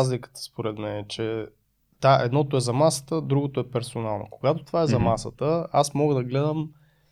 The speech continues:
Speaker 1: осемдесет часа Гари Ви и реално да кликна, да ми кликнат неща от половин час, които са за мен, които аз поради една или друга причина съм, резонирам с тях и ги, а, усвоявам много по-добре.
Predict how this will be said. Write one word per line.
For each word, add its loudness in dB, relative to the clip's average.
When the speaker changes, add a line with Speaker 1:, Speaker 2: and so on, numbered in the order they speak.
Speaker 1:
осемдесет 2
часа 6
Гари 6
Ви 0
и 2
реално 6
да 2
кликна, 2
да 2
ми 0
кликнат 0
неща 4
от 2
половин 4
час, -2
които -12
са -10
за -10
мен, -6
които -10
аз -2
поради -8
една -2
или -4
друга -4
причина -4
съм, -2
резонирам 4
с -4
тях -2
и -4
ги, -2
а, 0
усвоявам -2
много -4
по-добре. -8